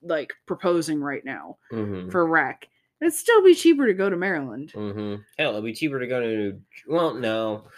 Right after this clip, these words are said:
Speaker 1: No, it'd be cheaper for us to go
Speaker 2: Uh,
Speaker 1: to Michigan.
Speaker 2: yeah, 'cause I was gonna say New Jersey, but then I remembered how expensive flour is.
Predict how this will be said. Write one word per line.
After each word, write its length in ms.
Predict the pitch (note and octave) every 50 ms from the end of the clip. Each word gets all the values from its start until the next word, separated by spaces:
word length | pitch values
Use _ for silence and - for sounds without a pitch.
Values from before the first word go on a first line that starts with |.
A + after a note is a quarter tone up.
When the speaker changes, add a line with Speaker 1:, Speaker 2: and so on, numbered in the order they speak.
| - -
Speaker 1:
No, 160 | G3+ G#3 G3
it'd 120 | G3 F#3+
be 80 | G#3 A3+
cheaper 300 | - C#4+ B3 C4 C4 G#3
for 220 | G3 - F3+ -
us 160 | F#3 G3+ G3+
to 80 | - F3+
go 80 | D#3+ A#2+
Speaker 2:
Uh, 80 | - -
Speaker 1:
to 60 | D#3
Michigan. 520 | E3+ F#3 - - D#3+ D#3+ D#3 D#3 D#3+ D#3+ - _ _
Speaker 2:
yeah, 640 | D3+ C3+ B2+ D3 C#3+ C3 B2+ B2+ B2+ B2+ B2+ B2+ B2
'cause 220 | A2+ - - C#3+
I 80 | D3 D3+
was 100 | D#3 D3+
gonna 140 | D3 C3+ B2+
say 160 | - C3+ A#2
New 180 | A2+ A2 G#2+
Jersey, 340 | G#2 - A#2 A#2 A2+ G#2 G#2
but 120 | G2 G2+ G#2+
then 160 | A2 G#2+ G#2+
I 20 |
remembered 560 | G#2 G#2 G#2 G#2 G#2+ G#2+ G#2 G2+ G#2 G2+ G2+
how 380 | G2+ G#2 G2+ G2 G2 G2 - - - E2 D#2 D#2+
expensive 540 | E2 - - - A2+ G#2+ G2+ G#2 G2 F#2
flour 480 | - - G#2+ G2+ G#2 G#2+ G#2 G2 F#2+ F#2+
is. 480 | F#2 F2 F#2+ G2 F#2+ G2 G2 - -